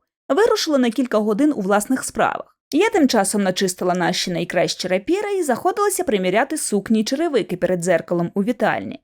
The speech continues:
Жодне з цих убрань мені так і не сподобалось. Та врешті я зупинилась на темно-синій сукні до колін із широким вирізом. Мої руки в ній скидались на ковбаси, ноги на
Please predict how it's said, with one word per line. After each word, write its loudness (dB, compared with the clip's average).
Жодне 2
з -6
цих -4
убрань 0
мені 0
так 0
і -2
не 4
сподобалось. -2
Та 2
врешті 0
я 2
зупинилась 2
на -2
темно-синій 2
сукні -6
до 0
колін 0
із -2
широким 2
вирізом. -4
Мої 2
руки 2
в 0
ній 2
скидались 0
на -4
ковбаси, -4
ноги 0
на -4